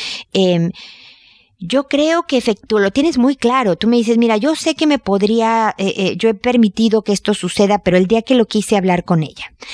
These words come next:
Perfecto, ya lo hablaste. Ya le dijiste que el horario te está haciendo ruido. Entonces tomas la solución en tus manos, Margarita, pero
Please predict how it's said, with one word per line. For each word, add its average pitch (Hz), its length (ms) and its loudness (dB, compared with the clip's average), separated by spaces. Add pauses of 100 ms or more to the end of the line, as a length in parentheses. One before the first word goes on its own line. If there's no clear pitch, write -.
(120)
Perfecto, 254 560 -2
ya 302 200 -2 (120)
lo 415 80 2
hablaste. 190 520 -2 (640)
Ya 339 220 -2
le 392 140 0
dijiste 302 460 -2
que 262 100 0
el 214 100 0
horario 247 380 0
te 214 120 -2
está 220 360 0
haciendo 196 500 0
ruido. 180 300 2
Entonces 370 600 0
tomas 359 500 -2
la 247 140 0
solución 233 540 -2
en 240 120 2
tus 233 200 -6
manos, 233 360 0
Margarita, 202 500 -2
pero 302 500 -2